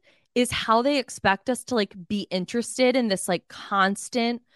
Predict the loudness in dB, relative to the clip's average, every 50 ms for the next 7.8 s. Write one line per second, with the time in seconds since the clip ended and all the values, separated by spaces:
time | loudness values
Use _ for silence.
0 | _ _ _ _ _ _ _ _ _ _ _ _ _ _ _ _ _ -20 -20 -10
1 | _ -4 -2 -2 -2 -4 _ 0 2 2 2 2 0 -2 -2 -4 -8 -14 _ _
2 | _ _ 0 0 0 0 -2 -6 -8 -8 -8 -10 -12 -16 _ _ _ _ _ _
3 | _ _ _ _ _ _ _ _ _ _ -20 _ _ _ _ _ 6 8 8 8
4 | 6 4 2 4 4 4 4 2 _ -10 -14 -14 _ _ _ -8 0 2 4 6
5 | 8 8 8 8 8 6 4 2 4 4 4 4 4 4 4 4 4 4 2 0
6 | 0 -2 -2 -2 -2 -6 -10 -12 -6 0 2 2 4 6 4 4 4 4 4 4
7 | 4 4 4 2 0 0 0 2 4 4 6 6 6 6 4 4